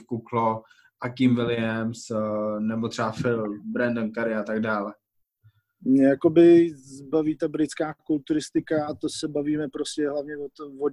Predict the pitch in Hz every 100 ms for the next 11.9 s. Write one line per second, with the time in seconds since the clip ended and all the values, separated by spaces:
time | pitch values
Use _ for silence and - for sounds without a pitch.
0 | 160 165 - 165 156 156 147 151 156 -
1 | 165 156 143 - _ - - 147 139 160
2 | 139 - 156 156 160 - 147 151 151 156
3 | 156 147 - 151 156 147 139 135 143 160
4 | 151 151 170 - 185 185 - - _ _
5 | _ _ _ _ _ 147 - 311 - 156
6 | 156 - 156 147 143 - - - 143 156
7 | 156 151 151 160 - - 151 190 151 180
8 | 180 185 185 180 196 180 175 - 190 123
9 | - - - - _ _ _ _ _ 135
10 | 139 - 147 156 156 151 147 _ - -
11 | 151 131 160 156 - 156 156 151 165